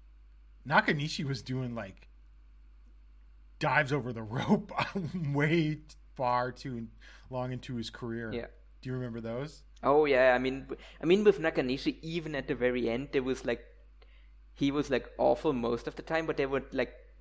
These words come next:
Speaker 2: one time a year where he would just go nuts, basically.
Speaker 1: Yeah.
Speaker 2: And Nagata basically has to be like, "Okay, do I just want to adapt and just have, like, a more careful style or, like, know what my limitations are? Or do I wa-, just want to kinda be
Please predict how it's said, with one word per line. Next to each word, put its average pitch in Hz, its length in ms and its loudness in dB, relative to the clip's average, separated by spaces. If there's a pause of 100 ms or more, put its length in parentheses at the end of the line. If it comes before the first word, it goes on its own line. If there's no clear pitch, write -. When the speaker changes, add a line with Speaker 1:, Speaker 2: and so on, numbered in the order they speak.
(100)
Speaker 2:
one 143 260 4
time 123 300 -2
a 120 40 -4
year 113 300 -2
where 113 180 -4
he 117 160 -4
would 117 200 -4
just 110 300 -6
go 117 160 -2
nuts, 107 380 -6
basically. - 540 -8 (1300)
Speaker 1:
Yeah. 107 360 -6
Speaker 2:
And 135 120 0
Nagata 131 340 6
basically 135 420 0
has 123 220 0
to 127 80 -4
be 117 140 -2
like, 117 240 -2
"Okay, 123 180 -2
do 123 180 0
I 123 40 4
just 123 280 -6
want 123 160 -4
to 110 60 -2
adapt 120 360 -2
and 117 100 -6
just 117 220 -6
have, 117 260 0
like, 117 160 -6 (360)
a 120 80 -4
more 117 220 -4 (240)
careful 123 420 0
style 123 380 0
or, 113 120 0
like, 101 380 -8
know 120 200 0
what 117 180 0
my 123 100 0
limitations 117 600 -4
are? 147 300 0 (500)
Or 127 100 2
do 123 180 2
I 123 60 6
wa-, 120 180 2
just 120 260 -4
want 117 140 -6
to 120 40 -8
kinda 113 280 -4
be 113 160 -8